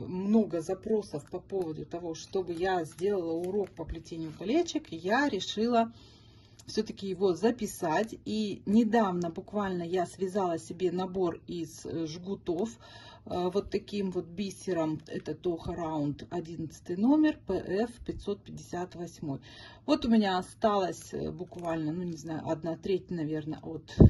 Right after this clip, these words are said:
пакетика, может, пол пакетика от десяти грамм. И я вот из этого бисера сделаю себе однотонное колечко.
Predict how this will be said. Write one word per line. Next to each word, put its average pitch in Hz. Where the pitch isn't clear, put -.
пакетика, -
может, 156
пол 285
пакетика 226
от 170
десяти -
грамм. 175
И 226
я 208
вот -
из 175
этого 151
бисера 240
сделаю 180
себе 208
однотонное 190
колечко. -